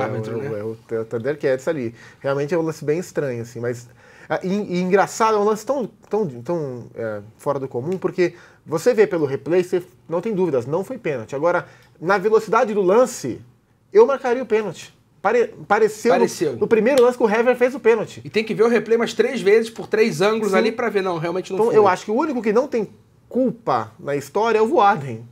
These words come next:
Speaker 2: Porque o Voaden deu um pênalti que pareceu que foi mesmo,
Speaker 1: Uhum.
Speaker 2: que no replay você vê que não foi e que aí o cara avisa depois que não foi. O cara tá lá na lua. E, o, e antes que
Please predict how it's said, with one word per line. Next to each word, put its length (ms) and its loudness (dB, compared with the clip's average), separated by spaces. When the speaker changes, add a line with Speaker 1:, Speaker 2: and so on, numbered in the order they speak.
Speaker 2:
Porque 180 -8
o 80 2
Voaden 460 0
deu 220 4
um 80 -6
pênalti 320 2
que 60 -6
pareceu 440 0
que 80 -16
foi 160 6
mesmo, 340 2
Speaker 1:
Uhum. 240 -10
Speaker 2:
que 120 -4
no 100 -2
replay 460 2
você 240 0
vê 120 4
que 120 -2
não 120 -2
foi 300 0
e 60 -8
que 80 -4
aí 160 -4
o 60 -6
cara 280 -4
avisa 340 -4
depois 280 -8
que 80 -14
não 80 -8
foi. 180 -4
O 60 -4
cara 200 -4
tá 140 -8
lá 160 0
na 140 -4
lua. 320 -4
E, 140 0
o, 300 2
e 160 -2
antes 260 0
que 320 -4